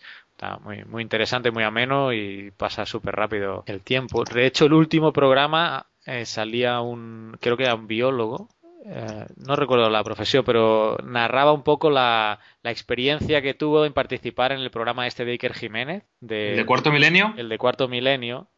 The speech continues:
Speaker 1: eh, que hablaban de los transgénicos. Y es muy interesante ver la, la explicación que da este científico participando en, en este programa que todos sabemos que, bueno, que no se adecua mucho a la, a la ciencia, eh, estricta, sino que se va por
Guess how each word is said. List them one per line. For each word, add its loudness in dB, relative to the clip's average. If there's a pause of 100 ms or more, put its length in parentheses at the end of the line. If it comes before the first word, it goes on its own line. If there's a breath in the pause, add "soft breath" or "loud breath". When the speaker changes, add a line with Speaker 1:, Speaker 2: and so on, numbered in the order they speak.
Speaker 1:
eh, -6
que -2
hablaban 2
de 2
los 0
transgénicos. -6 (100)
Y -10
es -4
muy -6
interesante 0
ver 0
la, 0
la -6
explicación -8
que -4
da 0
este -10
científico -6
participando -6
en, -8
en -12
este -10
programa -2
que -6
todos -8
sabemos -6
que, -8
bueno, -10 (100)
que -12
no -12
se -2
adecua 0
mucho -2
a 0
la, -8 (200)
a -6
la -2
ciencia, -2
eh, -4
estricta, -4
sino -6
que -8
se -8
va -2
por -2